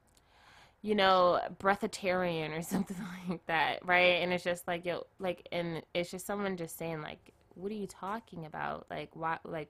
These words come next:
what do you mean?" So it's like someone just really doesn't understand, um, a person's particular journey, but it's like,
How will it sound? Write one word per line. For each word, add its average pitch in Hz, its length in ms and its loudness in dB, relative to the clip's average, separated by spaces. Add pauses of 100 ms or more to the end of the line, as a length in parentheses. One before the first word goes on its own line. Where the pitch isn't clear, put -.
(160)
what 175 120 -10
do 190 40 -8
you 185 140 -8
mean?" 160 420 -8 (300)
So 226 100 0
it's 247 100 4
like 247 120 6
someone 285 320 4
just 277 180 -4
really 220 200 4
doesn't 202 260 0
understand, 180 1300 -2 (480)
um, 175 260 6
a - 80 0
person's 180 540 -4
particular 175 580 -6 (140)
journey, 180 720 0
but 160 140 -2
it's - 220 -10
like, 160 440 2